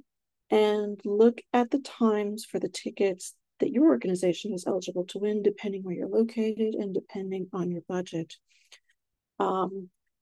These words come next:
again, the rules on this, if there is a ticket time, here's the example I gave, seven to eight A M. That means your organization has to receive at least one online donation during that hour,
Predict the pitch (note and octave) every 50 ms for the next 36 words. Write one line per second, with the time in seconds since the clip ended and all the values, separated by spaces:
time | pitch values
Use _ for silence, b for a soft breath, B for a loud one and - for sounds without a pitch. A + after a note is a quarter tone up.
0 | _ _ _ _ _ _ _ _ _ _ _ - G#3+ G3 F#3 - G#3+ A3 G#3 G#3+
1 | G#3+ G#3+ G#3+ G#3+ G#3+ G#3+ G3+ - - G#3+ F#3+ G3 F#3+ F#3+ G3+ G3+ G3+ G#3 G3+ G3
2 | G3 G3+ G#3+ G#3 G3+ F#3+ G#3 G3+ G3+ G3+ - - - - - G3+ G3+ G3+ - -
3 | G3 G3 A#3 - A#3 A#3 - G3 G3 - A#3 A3+ - A#3 A3+ A3+ - A#3 A3 G#3+
4 | G#3+ G#3 G#3+ A3+ G3 F#3+ G3 - G3 F#3 F#3 - F3+ F#3 F#3 F#3 G3 F#3 G3+ F#3
5 | - F#3+ F#3 F#3 F#3 F3+ F3+ - _ _ - - - G#3+ G3+ G3+ - G3+ G3 G3
6 | - - - - - F#3+ F3+ F#3 F#3 - - G3 F3+ F#3+ G3+ A3+ B3+ C4 C#4 D4+
7 | D4+ _ _ _ _ b b b b b b b _ _ - A#3 A3+ A3+ A3 G#3+
8 | A3 - G3+ - A3 G#3+ A3 C4+ C4+ C4 C4 A3+ G#3+ G#3 G#3 - - G#3 F#3 F#3
9 | - G3+ G3 F#3+ - - - G3+ G3+ F#3+ F#3+ - - F#3 F#3 F#3 F#3+ - - G3+
10 | G3 G#3+ A3+ - - A3 G3+ G#3 G#3 - - G#3 G3 G3 G3 G3+ G#3 G#3 G#3 G#3
11 | G3+ F#3 F3+ F3+ F3+ F3+ - - F3+ F3+ F3+ _ - G3+ G3 G3+ G3 G3+ G3+ G3+
12 | F#3+ F#3+ - - F3+ E3+ E3+ F3 - _ - F3+ F3+ F3 F3 F3+ F3 F3+ F#3